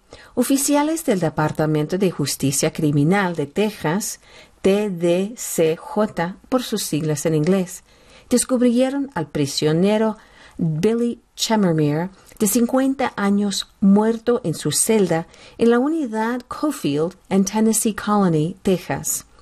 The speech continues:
T D C J recibió a Chemermere el dos de mayo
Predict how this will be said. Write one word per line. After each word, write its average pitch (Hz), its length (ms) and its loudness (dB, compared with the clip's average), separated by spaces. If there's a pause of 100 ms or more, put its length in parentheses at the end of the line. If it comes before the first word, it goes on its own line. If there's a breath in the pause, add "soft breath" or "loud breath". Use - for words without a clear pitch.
(560 loud breath)
T 202 220 4
D 180 300 0
C 180 320 -4
J 202 560 -2 (300 loud breath)
recibió 226 760 2
a 156 140 -6
Chemermere 208 800 2
el 180 300 0
dos 185 420 2
de 165 200 2
mayo 185 580 2